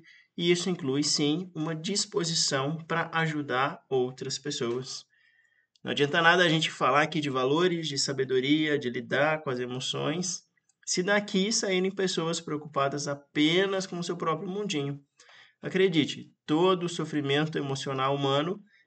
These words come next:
vem do excesso de preocupação consigo mesmo. Quando você se coloca como prioridade em absolutamente tudo na sua vida, é justamente aí que você sofre mais. E essa fala não é minha, não.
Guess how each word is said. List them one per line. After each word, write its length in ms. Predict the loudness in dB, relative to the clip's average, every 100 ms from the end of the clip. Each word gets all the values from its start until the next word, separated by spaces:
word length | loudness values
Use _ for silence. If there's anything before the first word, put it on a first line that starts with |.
| _
vem 280 | 2 4 4
do 300 | 0 -2 -4 -2
excesso 840 | 0 2 2 2 0 0 -4 -8
de 160 | -8 -8
preocupação 800 | -6 -6 -2 0 0 -2 -2 -4
consigo 520 | -6 -4 -2 -4 -2
mesmo. 580 | 2 4 2 -2 -8 -18 _ -20 -20 _
Quando 200 | -10 -4
você 200 | -2 0
se 140 | 0 0
coloca 360 | 2 2 2
como 300 | -2 -2 -2
prioridade 560 | -2 2 2 2 0 -2 2
em 200 | 6 8
absolutamente 880 | 6 6 2 4 4 4 0 -6 -8 0
tudo 340 | 2 4 4
na 120 | 4
sua 200 | 2 0
vida, 440 | 4 4 4 2 -2 -2
é 160 | 0
justamente 800 | 0 0 0 0 2 2 2 4
aí 180 | 4 2
que 140 | -2
você 300 | -4 -2 0
sofre 520 | -2 0 2 0 0
mais. 500 | -4 0 0 -2 -8 _ _ _ _ _ _
E 60 | 2
essa 220 | 6 6
fala 500 | 4 8 8 8 4
não 260 | 2 0 2
é 80 | 2
minha, 280 | 2 2
não. 320 | 2 2 2